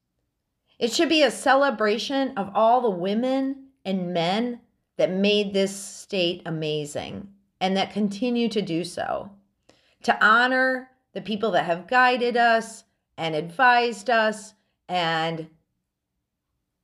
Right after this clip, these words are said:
let's celebrate. We've made it this far,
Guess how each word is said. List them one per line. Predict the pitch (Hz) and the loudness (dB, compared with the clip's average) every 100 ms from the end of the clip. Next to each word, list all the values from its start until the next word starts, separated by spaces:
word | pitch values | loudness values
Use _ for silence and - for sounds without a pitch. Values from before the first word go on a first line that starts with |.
| _ _ _ _ _ _ _ _ _ _ _ _ _ _ _ _ _ _ _ _ _ - | _ _ _ _ _ _ _ _ _ _ _ _ _ _ _ _ _ _ _ _ _ 4
let's | 294 381 | 4 4
celebrate. | - - 247 427 240 170 131 110 - _ _ _ _ | -6 2 2 4 2 0 -4 -6 -12 _ _ _ _
We've | 226 302 | -2 0
made | 302 294 320 302 | 0 0 2 2
it | 247 190 | 2 0
this | 185 262 262 | 2 2 0
far, | - 226 185 127 - - | -4 2 2 0 -6 -10